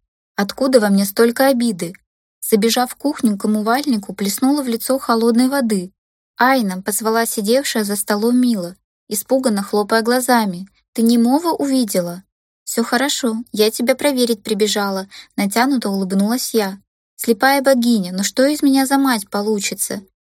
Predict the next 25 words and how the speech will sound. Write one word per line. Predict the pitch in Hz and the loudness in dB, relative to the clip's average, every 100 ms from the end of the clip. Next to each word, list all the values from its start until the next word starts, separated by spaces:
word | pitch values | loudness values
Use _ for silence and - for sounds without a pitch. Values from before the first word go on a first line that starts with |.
| _ - | _ 0
Первым | 269 240 220 | 2 4 2
делом | 214 254 269 247 | 4 4 2 2
к | |
умывальнику, | 240 247 202 208 196 180 - - | 2 2 2 0 -2 -6 -4 0
а | 220 | 2
не | 233 | 2
к | |
девочке. | 190 190 202 185 - - 196 _ _ - | 2 0 0 -2 -6 -8 -12 _ _ -2
Не | 240 | 0
о | 247 | 2
том | 311 311 269 | 2 2 2
ты, | |
Айна, | 196 190 196 196 | 0 0 0 -2
думаешь, | 208 220 175 180 - | 0 0 -2 -6 -4
ох, | 285 302 220 | -4 -2 -2
не | 190 | -2
о | 185 | -2
том. | 185 175 175 _ _ _ | -2 -2 -6 _ _ _
Грохот | 220 277 311 233 | 0 0 0 -2
был, | 190 190 190 180 | -2 -2 -2 -2
будто | 240 - 311 | -4 -2 -2
гром. | 277 247 185 180 196 - | 0 0 -2 -6 -12 -2
Ты | 233 | 0
не | 247 | 2
испугалась?" | 254 - 240 254 311 285 214 | -2 -6 -4 -2 -2 -4 -6